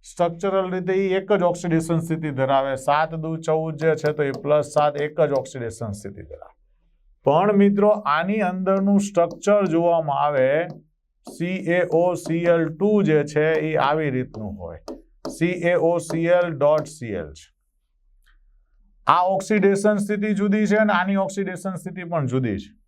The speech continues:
જો હવે આના ભાગ પાડીએ તો સી એ પ્લસ ટુ બને, ઓ સી એલ માઇનસ વન ને સી એલ માઇનસ વન. તો અહીંયા સી એલ માઇનસ વન છે,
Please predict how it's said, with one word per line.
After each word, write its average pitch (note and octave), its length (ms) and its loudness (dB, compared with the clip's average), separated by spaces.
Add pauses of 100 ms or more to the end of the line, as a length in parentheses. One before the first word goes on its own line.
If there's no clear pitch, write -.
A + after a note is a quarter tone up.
(760)
જો A2 300 4
હવે D3 100 4
આના F3 260 2
ભાગ D#3 300 2
પાડીએ D#3+ 380 -2 (580)
તો C3+ 140 -2
સી C3+ 160 -6
એ F3 220 0
પ્લસ E3 420 0
ટુ E3 200 0
બને, G2 340 -4 (540)
ઓ F3+ 300 4
સી F#3+ 200 -4
એલ F#3+ 200 2
માઇનસ F#3+ 540 0
વન G3 160 0
ને F#3 140 -2
સી E3 180 -6
એલ F3 200 2
માઇનસ D3+ 480 0
વન. G2+ 140 -2
તો G2+ 80 -4
અહીંયા E3 320 0
સી F3 220 -6
એલ F3 160 -2
માઇનસ E3+ 440 -2
વન F#3 240 4
છે, D#2+ 200 -6